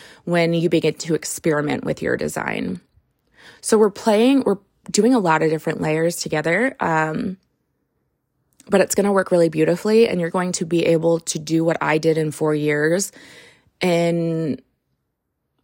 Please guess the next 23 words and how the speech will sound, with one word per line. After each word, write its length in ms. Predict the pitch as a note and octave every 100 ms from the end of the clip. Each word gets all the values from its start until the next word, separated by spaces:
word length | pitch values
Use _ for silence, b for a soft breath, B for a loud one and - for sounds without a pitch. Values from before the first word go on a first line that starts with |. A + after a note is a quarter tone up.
| _ _ _ _
I'm 80 | G#3
gonna 120 | B3
say 140 | C#4+ D#4+
more 240 | G3+ E3+
than 100 | E3+
four 220 | F3+ E3+
months, 320 | E3+ D#3+ D3+
because 240 | - F3 E3
you're 80 | E3
definitely 300 | E3 F#3 F#3
going 260 | F3 E3
to 180 | D#3+ D#3+
integrate 600 | D#3 D3+ D3+ - D#3 D3+
it. 280 | D#3+ D#3+ - _ _ _ _ _ _ _ _ _ - -
We're 120 | G3
gonna 140 | A#3+
be 120 | B3+ B3
together 340 | A#3+ G3 F3
for 140 | F3+
four 200 | F3+ E3+
months. 280 | D#3+ D#3+ D#3+
I 80 | -
s-, 160 | E3